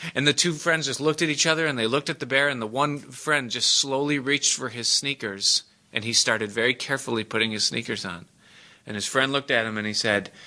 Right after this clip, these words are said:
"What, are you crazy, bro? You can't outrun a grizzly bear." And the guy looked back and he said, "I don't have to outrun the bear. I only have to outrun you." <laughs> You know, and, and, and that's,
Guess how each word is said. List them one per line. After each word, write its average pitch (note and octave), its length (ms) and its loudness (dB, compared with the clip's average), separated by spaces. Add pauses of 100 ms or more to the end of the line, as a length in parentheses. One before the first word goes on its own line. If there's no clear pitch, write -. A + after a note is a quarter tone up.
(260)
"What, - 120 -14
are A2+ 80 -12
you A2+ 60 -8
crazy, B2+ 380 -4
bro? C3+ 240 -4
You B2+ 160 -6
can't B2+ 240 -2
outrun A2 340 -2
a G2+ 60 -6
grizzly G#2 320 0
bear." G#2+ 280 -4 (640)
And G2+ 100 -10
the G2+ 60 -8
guy G#2+ 160 4
looked A2 180 -4
back A2+ 240 2
and G2+ 80 -12
he F#2 80 -14
said, G2+ 260 -8
"I - 120 -10
don't G#2+ 160 -4
have C3 160 2
to C3+ 80 2
outrun B2+ 340 0
the C3 80 -2
bear. C3+ 360 -2 (100)
I F2+ 140 -2
only G#2+ 220 2
have A2+ 180 0
to A#2+ 80 -2
outrun A#2 380 2
you." G2+ 300 0
<laughs> - 60 -20 (1600)
You D#3+ 1000 0
know, D#3 200 2 (380)
and, D#3 160 2 (340)
and, D#3 380 2 (340)
and F3 160 0
that's, F3 300 2